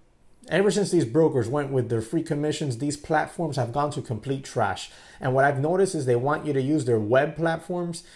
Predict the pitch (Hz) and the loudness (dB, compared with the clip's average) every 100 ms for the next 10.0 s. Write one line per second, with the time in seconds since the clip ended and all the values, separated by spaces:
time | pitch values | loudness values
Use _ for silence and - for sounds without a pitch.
0 | - 123 117 107 95 127 117 98 95 - | -8 -2 0 0 2 2 2 0 -8 -10
1 | - - - - - - 120 110 113 113 | -18 -20 -20 -20 -16 -4 0 0 -2 -6
2 | - - _ _ _ _ _ - - - | -12 -20 _ _ _ _ _ -20 -20 -4
3 | 139 139 117 110 110 113 113 131 139 135 | -2 0 -2 -2 0 0 -2 0 0 2
4 | 135 131 127 175 175 190 170 135 175 170 | 2 2 -2 0 2 0 -4 -4 0 0
5 | 220 214 123 139 190 165 214 - - - | 0 0 -2 -2 0 0 0 -6 -20 -20
6 | - 123 117 117 113 113 - 147 131 123 | -6 0 2 2 -2 -8 -12 -8 -4 -2
7 | - 120 117 113 113 127 127 127 117 113 | 0 -2 -2 -4 -2 -4 -4 -6 -4 -2
8 | 110 107 110 _ _ _ - 117 151 156 | -2 -2 -6 _ _ _ -8 -6 -4 -2
9 | 123 135 151 151 - 123 131 117 110 110 | -2 -2 -4 -6 -8 -6 -6 -4 -4 -6